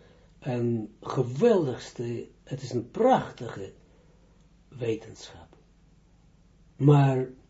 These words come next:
zonder inhoud. En men kan natuurlijk overal dat toepassen, absoluut. Toegepaste wi-, toegepaste wins-, wiskunde, overal heb je dat.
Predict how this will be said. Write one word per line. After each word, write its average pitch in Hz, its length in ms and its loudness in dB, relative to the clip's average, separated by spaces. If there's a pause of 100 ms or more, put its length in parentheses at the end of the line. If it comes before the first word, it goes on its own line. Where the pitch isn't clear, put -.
(580)
zonder 127 580 0
inhoud. 160 720 -6 (220)
En 139 120 -4
men 127 140 0
kan 131 140 -2
natuurlijk 131 380 0
overal 131 420 -2
dat 123 280 -8
toepassen, - 680 -4
absoluut. 156 720 -6
Toegepaste 131 720 -4
wi-, 120 200 -8
toegepaste 123 680 -8
wins-, 170 340 -2
wiskunde, 131 500 -2
overal 175 500 -2
heb 143 220 -4
je 127 80 -4
dat. 110 180 -14